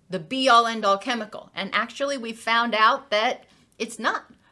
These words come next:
They're actually looking more at glutamate now, which is really interesting. Remember, in your stress response system, your H P A axis, when that is kicked off,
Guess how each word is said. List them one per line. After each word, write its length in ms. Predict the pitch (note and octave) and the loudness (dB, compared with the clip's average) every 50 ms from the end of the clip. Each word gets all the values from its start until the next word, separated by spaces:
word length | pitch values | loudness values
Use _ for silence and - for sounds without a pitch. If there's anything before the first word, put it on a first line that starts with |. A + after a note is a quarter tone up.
| _ - | _ -6
They're 180 | - G#3+ G#3+ G#3+ | 0 2 4 6
actually 420 | G#3+ C#4+ D4 - - D4+ D4+ C#4+ | 6 4 2 0 -6 -6 -6 -4
looking 340 | B3 B3+ B3+ B3+ C4+ B3 B3 | -2 -2 -4 -4 -4 -4 -4
more 200 | A#3+ A#3+ C4 C#4 | -2 0 0 0
at 140 | - - G#3+ | -2 -4 -8
glutamate 640 | - G#3+ A3 C4+ E4+ A4+ A4 B3 F#3 C#3 - - - | -12 -10 -8 -8 -8 -6 -6 -6 -8 -8 -10 -12 -10
now, 300 | F3 D3 E2 - - - _ - - - - | -10 -10 -8 -10 -14 -18 _ -20 -20 -16 -12
which 160 | G#3 A3 A3 | -12 -10 -10
is 180 | B3 A#3 - - | -10 -10 -10 -10
really 200 | F#3 A3 A3 - | -10 -10 -10 -8
interesting. 680 | - G3+ G3+ G3+ - F#3+ - - - - - - - _ _ _ - - - - _ - | -10 -10 -10 -12 -12 -10 -10 -10 -10 -12 -14 -16 -18 _ _ _ -20 -20 -20 -20 _ -8
Remember, 640 | A3 A3+ A3+ A#3 A#3+ C#4 F4 F4 C4 G#3+ F#3 E3+ - - | -6 -4 -2 0 2 2 2 2 0 -2 -2 -2 -2 -4
in 180 | A3+ A3+ A#3 | -4 -4 -4
your 320 | A#3+ A3+ A3 G#3 G#3 G#3+ A3+ | -2 0 2 2 2 0 -2
stress 400 | - - - D4 D4 D4 - - | -6 -2 2 2 2 2 0 -6
response 480 | C#4+ C#4+ - - C4+ C4 C4 - - | -6 -6 -4 -2 0 0 0 -2 -4
system, 460 | - - A#3 A#3+ A#3+ - - - - | -6 -6 -4 -4 -6 -6 -8 -8 -8
your 100 | F#3 F#3 - | -6 -6 -6
H 240 | A3+ A#3+ - - - | -8 -8 -10 -12 -12
P 200 | - C#4 B3+ B3+ | -10 -6 -2 0
A 140 | C4 C4+ C4 | 2 2 2
axis, 500 | G3 C#3+ F#3+ - - - - F3+ - - - - _ _ - | 2 0 -2 -6 -12 -12 -10 -12 -12 -14 -18 -20 _ _ -8
when 220 | - G#3 G3 G3+ | -6 -4 -4 -2
that 320 | G#3 G#3+ A3+ C4 D4 C#4 - | 2 2 4 4 2 0 -4
is 140 | C4 C4 - | -8 -10 -10
kicked 320 | - - A#3 A#3 - - | -8 -8 -8 -6 -2 0
off, 400 | D4+ D#4 B3 - F#3 - _ | 0 2 0 -2 -4 -10 _